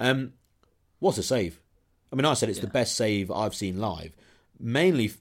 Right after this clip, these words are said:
Speaker 1: because of the time of game, injury time in a Champions League match, to,
Speaker 2: Mm.
Speaker 1: to, to save the game, to win, to win the game.
Speaker 2: Yeah.
Speaker 1: That, it's the best save
Speaker 2: It's,
Speaker 1: I've seen.
Speaker 2: it's, yeah,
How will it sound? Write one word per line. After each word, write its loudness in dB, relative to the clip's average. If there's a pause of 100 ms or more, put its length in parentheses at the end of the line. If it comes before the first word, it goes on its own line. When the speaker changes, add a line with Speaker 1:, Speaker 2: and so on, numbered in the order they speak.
Speaker 1:
because 0
of -2
the -2
time -4
of -6
game, -2
injury 0
time 0
in 0
a -2 (140)
Champions -4
League 0
match, -6 (520)
to, 2
Speaker 2:
Mm. -2
Speaker 1:
to, 4 (100)
to -4
save 2
the 0
game, 2
to 0
win, 0 (240)
to -2
win 4
the -2
game. -2 (800)
Speaker 2:
Yeah. 0
Speaker 1:
That, -12
it's -4 (380)
the -6
best 4
save 6
Speaker 2:
It's, 4
Speaker 1:
I've 2
seen. -10
Speaker 2:
it's, -4 (300)
yeah, 2